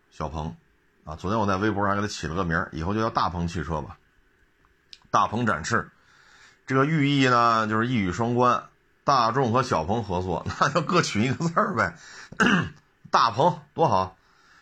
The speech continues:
对吧？大鹏展翅说什么呢？这边有足够的钱，七亿dollar，然后你的股价、投资人对你的信心、消费者对你的信心、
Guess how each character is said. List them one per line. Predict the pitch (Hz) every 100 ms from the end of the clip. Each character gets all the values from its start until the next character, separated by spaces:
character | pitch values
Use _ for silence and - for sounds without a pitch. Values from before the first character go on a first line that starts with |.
| _ _ _ _ -
对 | 123
吧？ | 139 101 85 _ -
大 | 156 143
鹏 | 151 151
展 | 117 107
翅 | 147 131
说 | 117 131
什 | 117 107
么 | 123
呢？ | 117 92 98 -
这 | 139 117
边 | 135
有 | 117 85
足 | 98 117
够 | 117
的 | 92
钱， | 85 95 107 - _
七 | - - 131 123
亿 | 98
dollar， | 117 117 107 76 - _ _ _ _ _ _ _ _ _
然 | 85 104
后 | 131
你 | 107
的 | 117
股 | 107 80
价、 | 87 120 82 - - _ _
投 | - -
资 | 107
人 | 120
对 | 117
你 | 87
的 |
信 | 90 101 87
心、 | 110 117 64
消 | - 135
费 | 110
者 | 85
对 | 104
你 | 82
的 |
信 | 85 92
心、 | 85 104